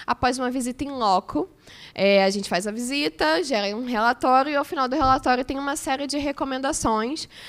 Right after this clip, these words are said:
é, pros órgãos com competência, né, pra que, de fato, é, possam, é, alterar, modificar, enfim, construir,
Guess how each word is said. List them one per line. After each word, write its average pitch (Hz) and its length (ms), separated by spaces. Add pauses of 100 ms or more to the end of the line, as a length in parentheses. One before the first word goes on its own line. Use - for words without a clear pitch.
(200)
é, 226 340
pros 381 440
órgãos 320 360
com 359 140
competência, 190 800
né, 240 240
pra 226 200
que, 226 300
de 214 160
fato, 240 640 (180)
é, 233 300 (640)
possam, 262 580
é, - 340 (760)
alterar, 220 880
modificar, 214 960
enfim, 202 500 (260)
construir, 320 1000